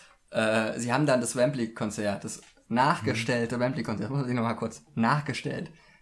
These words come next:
Speaker 1: Ja, das Original kannst du dir auf YouTube angucken, ist überhaupt gar kein Thema. Die haben das nachgestellte Wembley-Konzert auf ihren Handys abgefilmt. Und das ist sowas von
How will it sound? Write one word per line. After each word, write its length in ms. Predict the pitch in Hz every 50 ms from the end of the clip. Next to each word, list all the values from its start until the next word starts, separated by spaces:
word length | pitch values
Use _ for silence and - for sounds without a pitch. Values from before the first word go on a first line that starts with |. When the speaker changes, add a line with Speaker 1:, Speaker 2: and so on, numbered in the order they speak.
| _ _ _ -
Speaker 1:
Ja, 100 | - 131
das 140 | - 110 -
Original 440 | 135 139 131 143 139 139 143 160 160
kannst 160 | 160 160 143 139
du 40 |
dir 120 | 135 131 123
auf 100 | - -
YouTube 240 | 151 143 120 113 -
angucken, 400 | - 107 104 - 107 - - 107
ist 80 | 101
überhaupt 240 | 139 139 139 135 135
gar 100 | 135 127
kein 180 | - 131 120 117
Thema. 380 | - 139 123 113 101 110 120 - _ _ _ _ - - _ _ -
Die 60 | 120
haben 80 | 117 120
das 180 | 117 117 -
nachgestellte 920 | 135 131 131 135 143 156 165 156 156 - 143 139 - - 139 135 135 143 135
Wembley-Konzert 600 | 131 135 147 139 127 - - 120 113 113 - 117 120
auf 160 | 117 107 -
ihren 220 | - 113 113 113
Handys 600 | 113 113 131 135 151 147 143 131 123 - - -
abgefilmt. 640 | - 120 - - - 107 - - 123 117 110 - - - _ _ _ _ _ _ - - - _ _ _ _ _ _ _ _ _ _ _ _ _ _ _ _ _ -
Und 100 | - 120
das 140 | 123 123 -
ist 80 | 139 -
sowas 240 | 160 156 156 156
von 320 | - 156 139 135 127 -